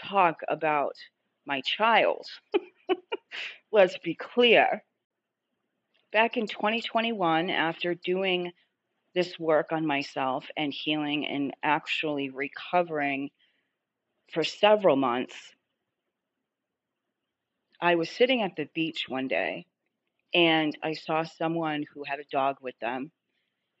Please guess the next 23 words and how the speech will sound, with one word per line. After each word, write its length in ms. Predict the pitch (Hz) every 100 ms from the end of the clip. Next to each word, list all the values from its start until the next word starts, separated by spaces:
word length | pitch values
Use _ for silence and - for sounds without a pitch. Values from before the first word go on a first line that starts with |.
| _ _ _ -
And 180 | 190
I 340 | 185 - 185 185
just 600 | 180 180 170 - - - _ _ _ _ _ _ - 175
realized 720 | 208 285 208 113 64 71 -
that 140 | 147
anytime 760 | 185 277 285 - 262 247 226 220 -
I 200 | 175 170
see 320 | - - 175
a 60 | 175
dog 600 | - 151 151 151 156 156
or 100 | 147
an 100 | 143
animal, 540 | 143 151 151 156 147
or 200 | 143 139 - _
especially 580 | - _ 214 202 - 147
actually 480 | 90 139 - - 139
a 60 |
dog, 440 | 135 147 135 131 151 _ _ _ _ _ _ _ _ _ _ _
I 140 | 175
smile 580 | 170 - 185 175 156 120
ear 200 | - 160
to 180 | 147 -
ear. 260 | 143 -